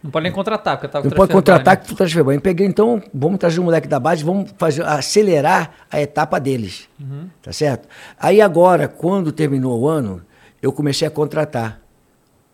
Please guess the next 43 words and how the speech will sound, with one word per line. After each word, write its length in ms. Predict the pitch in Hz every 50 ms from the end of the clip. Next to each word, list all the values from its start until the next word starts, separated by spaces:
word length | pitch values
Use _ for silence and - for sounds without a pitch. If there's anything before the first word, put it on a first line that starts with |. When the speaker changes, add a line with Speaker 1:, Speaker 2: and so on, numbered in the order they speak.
| _ _ _ _ _ _ _
Speaker 2:
jogadores 500 | - 110 107 120 98 85 107 113 117 107
pra 160 | - 135 123
próxima 380 | - - 120 120 - - 131 117
temporada. 540 | - 131 131 143 135 113 98 92 85 87 - _ _
Tanto 200 | - 117 - -
é 80 | 151 151
que 80 | -
eles 120 | 165 147 127
estão 200 | - 190 214 196
lá 160 | 175 175 170
hoje. 400 | 151 147 143 123 85 76 78 - -
Speaker 1:
Sim, 280 | - 180 180 180 170
é. 120 | 151 147 147 139 - _ _ _ _ _
Speaker 2:
Então, 320 | - 120 110 - 175 190
contratei 420 | 185 - 190 170 - 175 - 185 180
jogadores 540 | 170 180 156 170 160 147 180 202 208 190 -
que 220 | - - 170 160
jogou 260 | 135 147 147 135 147
no 80 | 147 135
São 180 | - 190 175
Paulo, 500 | 139 180 175 170 170 165 160 160 156 151 - - - _ _ _ _ -
é, 280 | - 123 123 120 117
que 160 | 110 - 131
jogou, 440 | 120 139 143 143 135 147 143 139 101
é, 320 | 123 131 123 - 123 120 123
no, 200 | 131 131 117 127
no, 280 | 123 131 131 123 113
no, 260 | 117 117 113 110 110
no, 240 | 113 113 110 107 104
no, 180 | 104 113 110 - - _ -
no 120 | 113 113 101
coisa, 200 | - 151 139 -
tava 140 | 127 110 117
lá 120 | 117 110
fora, 400 | 95 - - 139 147 139 123 113
o, 560 | 107 104 98 95 90 87 90 95 92 90 92 87
o 40 |
Sidney 600 | 80 - - 147 175 175 139 123 143 135 131 120
jogou. 380 | 104 113 104 101 120 123 113 - - - - - _ _
Então, 140 | - 165 190
eu 60 | 170 -
fui 120 | - 208 208
com, 140 | - 202